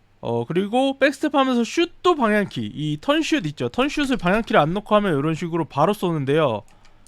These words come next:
방향키를 만약에 백스텝을 하고 방향키를 넣으면 요렇게 갈 수 있어요.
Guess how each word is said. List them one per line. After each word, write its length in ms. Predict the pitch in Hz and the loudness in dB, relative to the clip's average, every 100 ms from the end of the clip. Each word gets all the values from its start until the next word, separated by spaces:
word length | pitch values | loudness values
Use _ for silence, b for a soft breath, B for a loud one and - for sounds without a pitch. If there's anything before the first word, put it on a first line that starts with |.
| - - b b b b b b b | -20 -20 b b b b b b b
방향키를 880 | - 202 269 262 254 247 240 185 104 - | -2 0 0 0 -2 0 2 2 0 -6
만약에 720 | 123 170 220 202 196 185 - - _ - - | 0 2 2 2 4 2 0 -6 _ -8 -2
백스텝을 560 | 277 - - 277 254 | -2 -2 0 2 4
하고 280 | 262 277 302 | 4 4 2
방향키를 600 | 185 170 214 - 220 214 | 2 0 0 0 -2 0
넣으면 400 | 190 190 233 160 | 2 2 0 0
요렇게 340 | 131 220 - | -2 -2 -2
갈 180 | 226 170 | 2 2
수 140 | 139 113 | 2 -8
있어요. 420 | - 107 104 | -8 -10 -10